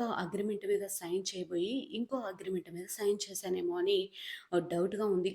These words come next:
అని అంటూ ఉంటే, "అదేంటి గగన్, నువ్వు చాలా కేర్‌ఫుల్‌గా ఉంటావు కదా" అనగానే, "చాలా కేర్‌ఫుల్‌గా ఉంటానమ్మా, కానీ ఈ మధ్య అనుకోని వాళ్ళు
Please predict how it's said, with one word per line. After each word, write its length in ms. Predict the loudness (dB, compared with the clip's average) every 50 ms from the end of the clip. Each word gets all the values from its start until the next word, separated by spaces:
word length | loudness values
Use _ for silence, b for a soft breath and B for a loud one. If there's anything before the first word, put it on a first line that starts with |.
| -2 -6
అని 180 | -4 -2 0 0
అంటూ 240 | 0 -2 -4 -2 0
ఉంటే, 280 | 0 0 2 2 2 2 2 -2 B B B B B B _ _
"అదేంటి 380 | -2 4 6 6 6 6 4 2
గగన్, 400 | 2 0 0 2 0 0 0 -2
నువ్వు 220 | -2 -4 -4 -2 -4
చాలా 280 | -4 -4 -6 -8 -10
కేర్‌ఫుల్‌గా 560 | -10 -4 -4 -4 -2 -2 -4 -6 -4 -4 -2 -2
ఉంటావు 320 | -4 -2 -2 -2 -4 -4
కదా" 200 | -6 -8 -6 -6 -6 -6
అనగానే, 500 | -8 -10 -12 -10 -8 -6 -4 0 0 -2 -2 -4 B B B B B B B _
"చాలా 320 | -2 0 2 2 2 0 -2 -2
కేర్‌ఫుల్‌గా 540 | 0 0 0 0 0 0 0 2 2 2 2
ఉంటానమ్మా, 580 | 2 2 2 2 2 2 2 0 0 -2 -4 -6 -8 _ _ -18 -8 -4
కానీ 340 | 0 2 4 6 6 6 4 2 0 -4 0
ఈ 100 | 2 4
మధ్య 320 | 4 4 4 2 4 4 4 4 4 2 -2 B B B B B B B B -2
అనుకోని 400 | 2 4 4 6 6 6 6 6
వాళ్ళు 360 | 6 6 4 6 8 8 6